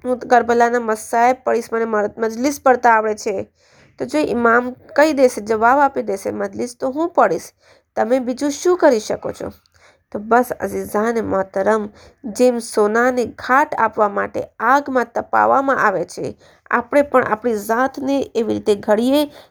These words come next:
કે ઇમામ જે પણ કામ સોંપે, આપણે કરી શકીએ અને ઇમામને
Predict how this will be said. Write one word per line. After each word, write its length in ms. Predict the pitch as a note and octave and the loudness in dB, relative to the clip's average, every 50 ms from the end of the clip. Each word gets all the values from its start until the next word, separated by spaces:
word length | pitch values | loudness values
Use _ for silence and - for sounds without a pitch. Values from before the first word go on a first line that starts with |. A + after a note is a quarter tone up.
| _ - | _ -8
કે 120 | - - - | -8 -4 -2
ઇમામ 480 | - A#3+ A#3 A#3+ B3 B3+ B3+ A#3 A3+ G#3+ | -2 0 2 2 2 2 0 0 -4 -8
જે 300 | - - A#3+ C#4 D#4+ E4+ | -8 -4 -2 0 0 0
પણ 220 | - - D#4+ D#4 | 0 0 0 0
કામ 340 | D4 - D4 C4+ B3+ A#3 A3+ | 2 2 2 2 2 2 -2
સોંપે, 500 | - - - D#3 F#2+ - _ - G3 - _ _ _ _ _ _ - | -4 -4 -2 -2 -2 -2 _ -12 -16 -16 _ _ _ _ _ _ -2
આપણે 340 | G3 G#3+ G#3 - G#3 G3+ | -2 -2 0 0 0 -2
કરી 340 | G3+ - - A3 A3 A#3+ C4 | 0 0 0 0 0 0 0
શકીએ 460 | B3+ - - C4+ C4 - C#4 C#4 C#4+ - | -2 0 0 -2 0 0 0 0 0 0
અને 300 | - F#3+ F#3+ G3 - - | 0 0 -2 -2 -2 -2
ઇમામને 560 | G#3 G3+ G3+ G3+ G#3 A3+ B3 B3 B3 B3+ C#4 | -2 0 2 2 2 2 0 0 -2 -2 -2